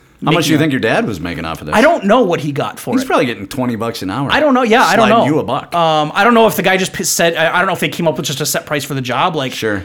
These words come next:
Speaker 2: "I'll give you, you know, five hundred bucks just to get all those bricks out of here."
Speaker 1: Yeah.
Speaker 2: I don't know what my dad got for the
Speaker 1: Wow.
Speaker 2: deal, but I can
Speaker 1: Pretty good deal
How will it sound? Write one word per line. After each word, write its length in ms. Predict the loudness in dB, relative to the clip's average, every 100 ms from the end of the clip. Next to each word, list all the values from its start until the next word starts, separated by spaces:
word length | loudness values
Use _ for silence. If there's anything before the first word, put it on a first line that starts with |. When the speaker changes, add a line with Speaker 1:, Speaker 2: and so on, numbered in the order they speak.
| -2
Speaker 2:
"I'll 80 | 0
give 160 | 0
you, 180 | 0 -2 -2
you 80 | -6
know, 80 |
five 220 | -2 -2 -2
hundred 100 | -4
bucks 200 | -4 -6
just 160 | -8
to 60 | -4
get 100 | -4
all 40 | -4
those 120 | -6
bricks 260 | -8 -6
out 120 | -6 -4
of 40 |
here." 220 | -4 -6 -10 -4
Speaker 1:
Yeah. 120 | 0
Speaker 2:
I 60 |
don't 80 | 2
know 80 | 4
what 160 | 2 2
my 100 | -2
dad 240 | -2 -2
got 200 | -6 -8
for 60 | -4
the 60 |
Speaker 1:
Wow. 100 | -4
Speaker 2:
deal, 120 | -4
but 180 | -6 -10 -14 -20 -20 -20 _ -2
I 100 | 0
can 220 | 0 2
Speaker 1:
Pretty 140 | 4
good 60 |
deal 40 | 4